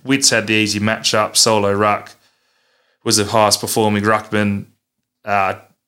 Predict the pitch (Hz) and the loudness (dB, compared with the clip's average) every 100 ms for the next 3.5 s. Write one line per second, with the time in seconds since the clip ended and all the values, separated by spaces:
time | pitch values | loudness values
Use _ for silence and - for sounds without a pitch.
0 | _ _ - 131 127 120 110 - 110 107 | _ _ -4 0 2 0 -2 -2 -2 -2
1 | 110 - - 123 131 135 131 113 135 110 | -4 -4 0 2 4 4 0 -4 -4 0
2 | 101 - 120 135 113 - 123 131 - 123 | 0 0 2 2 0 -4 -4 -4 -2 -2
3 | 117 127 123 117 | 2 2 2 -2